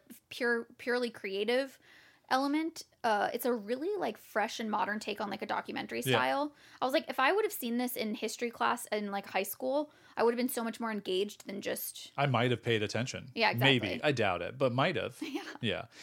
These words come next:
Speaker 2: Uh, all right, everybody, that'll do it for this episode. We hope you enjoyed that wandering journey as we
Speaker 1: Boy,
Speaker 2: always
Speaker 1: did
Speaker 2: take
Speaker 1: we
Speaker 2: through every
Speaker 1: cover some
Speaker 2: episode.
Speaker 1: ground.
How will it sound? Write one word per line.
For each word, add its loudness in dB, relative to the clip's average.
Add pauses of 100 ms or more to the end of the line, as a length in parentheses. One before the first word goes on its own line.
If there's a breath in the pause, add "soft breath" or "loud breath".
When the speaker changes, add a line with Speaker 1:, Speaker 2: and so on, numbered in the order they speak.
(220 loud breath)
Speaker 2:
Uh, 10
all 12
right, 12
everybody, 10
that'll 12
do 8
it 6
for -2
this 6
episode. 10
We 6
hope 4
you 4
enjoyed 4
that 4
wandering 6
journey 6
as 4
we 4
Speaker 1:
Boy, 10
Speaker 2:
always 8
Speaker 1:
did 2
Speaker 2:
take 6
Speaker 1:
we 2
Speaker 2:
through 4
every 6
Speaker 1:
cover 2
some 4
Speaker 2:
episode. 6
Speaker 1:
ground. 0